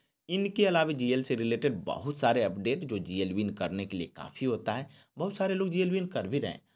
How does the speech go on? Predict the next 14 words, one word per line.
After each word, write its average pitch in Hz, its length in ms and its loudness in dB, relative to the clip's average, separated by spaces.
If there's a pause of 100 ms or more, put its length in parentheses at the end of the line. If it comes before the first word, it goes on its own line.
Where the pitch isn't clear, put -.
(120)
और 113 80 -8
मैंने 113 260 -8
कई 101 180 0
बार 98 140 0
आप 90 180 -2
लोगों 101 220 0
को 95 100 -4
फ्री 98 260 -6
में 95 140 -6
जीएल 92 380 -4 (280)
विन 123 180 -4 (460)
करवाया 185 540 -2
भी 92 180 -4
है। 73 100 -8